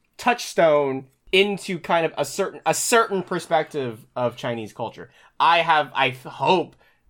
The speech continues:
expanded my worldview and ki-, uh, expanded kind of different avenues of exploring,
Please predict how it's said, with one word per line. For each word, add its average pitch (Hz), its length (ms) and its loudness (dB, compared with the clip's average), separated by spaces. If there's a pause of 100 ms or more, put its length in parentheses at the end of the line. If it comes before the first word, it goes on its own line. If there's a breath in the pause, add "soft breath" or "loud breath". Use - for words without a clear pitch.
(260)
expanded 151 600 2
my 127 200 0
worldview 113 840 -4
and 104 120 -8
ki-, 131 80 -12
uh, 117 260 -4
expanded 139 600 -4
kind 123 220 -4
of 104 180 -14
different 131 320 -8
avenues 113 440 -2
of 104 100 -12
exploring, 101 640 -12